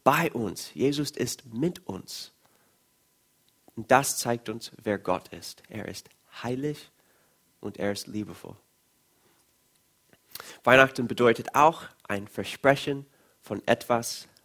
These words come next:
Besserem. Als Kind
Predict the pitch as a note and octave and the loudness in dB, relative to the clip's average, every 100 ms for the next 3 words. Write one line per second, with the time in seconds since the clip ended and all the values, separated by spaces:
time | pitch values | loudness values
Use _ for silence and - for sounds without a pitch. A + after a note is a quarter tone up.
0 | _ G2+ - - - A2 _ _ _ _ | _ -4 -2 -8 -14 -20 _ _ _ _
1 | _ _ _ _ _ _ _ _ - - | _ _ _ _ _ _ _ _ -16 -16
2 | _ _ _ _ _ _ - G2+ - - | _ _ _ _ _ _ -8 -8 -2 2
3 | E3 - | 2 0